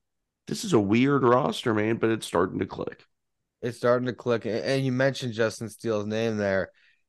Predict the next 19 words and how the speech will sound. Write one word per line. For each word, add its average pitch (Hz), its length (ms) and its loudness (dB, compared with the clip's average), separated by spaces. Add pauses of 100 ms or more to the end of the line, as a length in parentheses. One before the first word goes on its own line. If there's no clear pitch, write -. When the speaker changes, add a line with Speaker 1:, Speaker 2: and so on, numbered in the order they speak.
(180)
Speaker 2:
He's 220 380 -4
a, 120 100 -4
a - 180 -2
fringe 127 460 0
Cy 107 240 0
Young 110 200 0
candidate. 78 500 -6
I, 110 220 0
I 135 40 2
mean, 123 360 0
again, 110 480 0 (320)
do 123 180 2
I 107 80 4
think 127 260 -4
Justin 120 320 2
Steele 120 260 4
is 113 80 2
gonna 110 180 0
be 104 220 -2